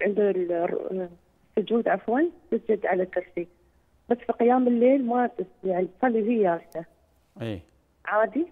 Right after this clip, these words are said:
Speaker 1: شو حكم هالشيء؟
Speaker 2: يعني والدتك، عفوًا، تعيدين السؤال شوي، الصوت عندي ما يصل جيد. كيف أعيد السؤال لو سمحتي؟
Speaker 1: تسوي عملية في ركبها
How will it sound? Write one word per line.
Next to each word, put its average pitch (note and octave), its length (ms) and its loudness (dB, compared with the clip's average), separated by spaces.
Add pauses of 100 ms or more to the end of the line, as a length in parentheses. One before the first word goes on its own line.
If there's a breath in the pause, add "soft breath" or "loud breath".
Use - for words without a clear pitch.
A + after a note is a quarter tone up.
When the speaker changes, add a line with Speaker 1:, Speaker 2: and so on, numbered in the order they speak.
(100)
Speaker 1:
شو B3 160 -6
حكم F#3+ 260 -6
هالشيء؟ F#3+ 420 -12 (500)
Speaker 2:
يعني A#2+ 280 -6
والدتك، D3 500 -4
عفوًا، D3+ 240 -4
تعيدين D#3 400 -6
السؤال D3+ 440 -2
شوي، D3+ 240 -4
الصوت C#3 340 -6
عندي C#3+ 240 -2
ما D3+ 200 0
يصل A2 580 -2
جيد. G#2 400 -2
كيف - 300 -4
أعيد C#3 260 -2
السؤال C#3 360 -2
لو B2+ 60 -4
سمحتي؟ C3 380 -6
Speaker 1:
تسوي A#3 200 6
عملية G3+ 500 0
في F#3+ 180 0
ركبها G3+ 540 -2